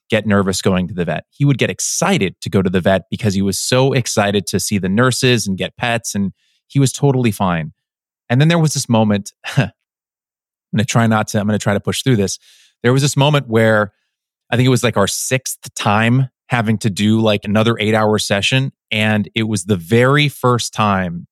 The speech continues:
that when we pulled up and the nurse came out, he ran to the other side of the car and just started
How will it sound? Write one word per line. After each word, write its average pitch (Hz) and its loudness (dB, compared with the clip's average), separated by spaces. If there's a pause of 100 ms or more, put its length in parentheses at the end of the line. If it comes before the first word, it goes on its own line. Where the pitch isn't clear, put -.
(140)
that 101 -2
when 101 -2
we 101 0
pulled 123 0
up 107 2
and 98 -4
the 95 0
nurse 98 2
came 95 -4
out, 87 -8 (600)
he 117 0
ran 113 2
to 113 0
the 113 0
other 110 4
side 107 0
of 98 2
the 98 -2
car 98 0
and 92 -4
just - -4
started 92 -2